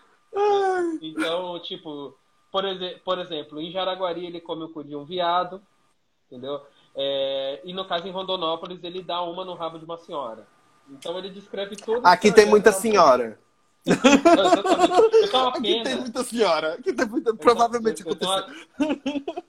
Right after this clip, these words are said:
Speaker 2: eu tenho uma... certa pena das idosas de Rondonópolis, porque se acontece com elas o que acontece, o que é descrito em Trepada em Cuiabá, meu amigo.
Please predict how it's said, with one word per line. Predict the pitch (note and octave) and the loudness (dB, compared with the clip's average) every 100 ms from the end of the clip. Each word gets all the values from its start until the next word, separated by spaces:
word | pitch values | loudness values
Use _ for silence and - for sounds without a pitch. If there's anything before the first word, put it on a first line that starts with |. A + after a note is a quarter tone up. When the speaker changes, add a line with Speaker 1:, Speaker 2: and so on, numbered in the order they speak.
| - _ _ - | -20 _ _ -8
Speaker 2:
eu | F3+ | -6
tenho | G#3 G#3+ | -6 -4
uma... | G#3+ G#3+ | -4 -6
certa | A3 A3 A3 | -10 -10 -12
pena | F#3+ F#3+ | -12 -10
das | F3+ F3 | -10 -12
idosas | D#3+ D#3 D#3 D#3 | -8 -8 -8 -14
de | D3+ | -14
Rondonópolis, | D#3 D#3+ E3 C#3 C3 A#2 A2+ A#2 | -12 -10 -10 -10 -10 -12 -14 -16
porque | - D3 E3 | -16 -12 -12
se | - | -8
acontece | C#4 F4+ C#4+ A3+ A3+ | -6 -4 -4 -4 -4
com | G3 F3 | -2 0
elas | E3+ F3+ | 0 -2
o | A3 | -8
que | A#3 | -10
acontece, | - F#3 E3 D#3+ - C#3+ C#3+ | -10 -6 -6 -6 -10 -10 -8
o | C#3 C#3 | -8 -10
que | C#3 C#3+ | -6 -8
é | |
descrito | C#3 - C#3 C3+ | -8 -12 -10 -10
em | C3 | -6
Trepada | C3 D#3 B2 A#2 | -4 0 -2 -2
em | |
Cuiabá, | B2+ A#2 A#2 D3 D#3+ | -4 -4 0 2 0
meu | D3+ G3+ C#4+ | -4 -8 -6
amigo. | E3 D3 E3 F3 G#3+ | -6 -6 -10 -10 -16